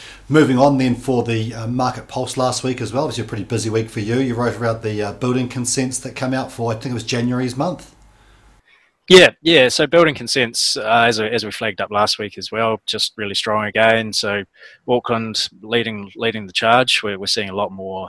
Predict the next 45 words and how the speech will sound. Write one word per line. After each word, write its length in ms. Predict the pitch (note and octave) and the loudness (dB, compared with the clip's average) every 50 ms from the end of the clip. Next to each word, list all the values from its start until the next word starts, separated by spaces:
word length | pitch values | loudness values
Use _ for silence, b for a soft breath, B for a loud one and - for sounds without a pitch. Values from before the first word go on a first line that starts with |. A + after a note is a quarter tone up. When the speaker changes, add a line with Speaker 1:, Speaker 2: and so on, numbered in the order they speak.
| - - - | -14 -8 -6
Speaker 2:
smaller 360 | - - - A2+ G#2+ G#2+ G#2 | -6 -2 -2 0 0 0 0
dwellings 540 | - G#2+ A#2 A#2+ B2+ B2+ C3 B2+ A#2 - - | 2 4 6 6 6 6 4 2 -2 -2 -2
in 120 | F#2 G2 | -4 -6
Auckland, 560 | A2 A2 A2+ - - A#2+ A2+ A2+ A2+ A2+ G#2 | -8 -8 -8 -8 -8 -8 -8 -6 -8 -10 -12
which 400 | - - F2 - - - - - _ _ _ _ - | -12 -12 -8 -4 -2 -2 -2 -4 _ _ _ _ -12
seems 160 | - G2 F#2 | -10 -10 -10
to 80 | - G2 | -10 -10
be 80 | F#2+ G2 | -10 -8
a 40 | |
good 140 | - A2 G2+ | -6 -4 -4
idea, 360 | G#2+ G#2 G2 A2+ A2+ B2 B2 | -2 -2 -2 0 2 2 0
given 300 | - - A2 F#2+ G2 F#2+ | 0 -4 -10 -10 -10 -12
we've 160 | F#2+ G2 - - | -12 -12 -8 -6
got 140 | - - | -6 -6
a 40 | A2 | -4
growing 280 | - A#2+ A2+ A2 G#2+ G2+ | -2 0 0 0 0 -4
population 560 | G#2+ G2+ - G2 G#2 G#2+ G#2+ - - B2+ A2 | -6 -8 -6 -4 -2 0 0 2 0 0 -2
and 140 | G#2 F#2+ G2 | -4 -6 -6
need 160 | G#2 G2+ - | -8 -8 -8
to, 200 | - - G2 F#2 B B B B B B B _ | -8 -8 -8 -8 B B B B B B B _
to 100 | - G2 | -6 0
house 220 | A2+ G#2+ G#2 G2+ | 2 2 2 2
more 180 | - G#2+ G#2+ G2+ | 0 -2 -4 -4
people 380 | - A2 G#2 G#2 F#2+ G2+ G2 G2+ | -2 -2 -2 -2 -2 -4 -4 -4
in, 200 | G2 G2 F#2+ F#2+ | -6 -8 -12 -12
in 120 | F#2 G2+ G2 | -12 -10 -10
a 120 | G2 G2 - _ _ - | -10 -10 -12 _ _ -12
fixed 200 | - - - - | -10 -6 -4 -6
supply 300 | - F#2 - G2+ G2 F#2+ | -6 -6 -6 -6 -6 -6
of 80 | F#2 F2 | -4 -2
land. 340 | G#2 G#2+ A2 A2+ A#2 A2 - | 0 0 0 0 0 0 -2
So, 280 | - - G#2+ G#2 G#2 - B B B B B B _ | 0 0 0 -2 -4 -6 B B B B B B _
yeah, 160 | D3 C3+ A#2 | 4 6 6
so, 160 | A2+ - C#3 C3 | 6 6 6 8
uh, 400 | C3 C3 C3+ - D#3 D#3 - - | 8 6 6 4 2 -2 -2 -2
just, 340 | - F#3+ F3 - - - | 0 0 0 0 -2 -2
uh, 140 | B2+ A2 A2+ - - - - | -4 -4 -2 -4 -4 -2 -2
again, 300 | A2+ G2+ A#2 A2+ A2 G#2 | 0 2 4 4 4 4
a 60 | G2+ | 2
really 200 | G#2+ A2+ G#2+ G#2 | 2 2 2 2
solid 380 | - - - G#2 G2+ F#2+ F2+ - | 2 0 0 0 0 -2 -2 -2
set 200 | - - G#2 G2 | -4 -2 -2 -4
of 60 | F#2+ | -6
results. 480 | F#2 F2+ - G#2 G2+ G2 G2+ - - | -6 -4 -4 -4 -4 -4 -2 0 0
And 160 | - A2 G#2 | 0 -2 -4